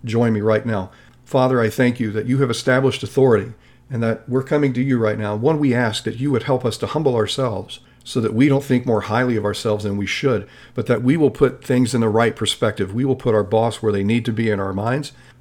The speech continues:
But Father, if this rejection coming towards us is one where the boss is rejecting us as a person, give us wisdom and give us discernment. Do we stay or do we go?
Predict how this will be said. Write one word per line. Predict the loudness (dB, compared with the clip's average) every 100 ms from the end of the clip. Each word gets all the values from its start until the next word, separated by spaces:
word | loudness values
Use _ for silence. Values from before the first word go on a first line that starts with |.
| -4
But | -4 0
Father, | 0 2 2 -2 -6 -20 -20 -4
if | -2 0
this | 0 0
rejection | 0 2 2 2 -4
coming | -2 0 0
towards | 0 0 0 -2
us | -6 -8 -16 -20 -20 -4
is | -4 0
one | 0 2
where | 0
the | 0
boss | 2 2 0
is | -4 -4
rejecting | 0 -2 0 -2
us | -2 -2
as | -4
a |
person, | 0 0 0 0
give | 0 0
us | -2
wisdom | 0 0 0 -4
and | -2
give | 0
us | -2
discernment. | -2 -2 0 0 -2 -10 -20 -20 -8
Do | -2 0
we | 0
stay | 0 0 2 2 0 -2
or | -2
do | 2 2
we | 4 2
go? | 2 0 -2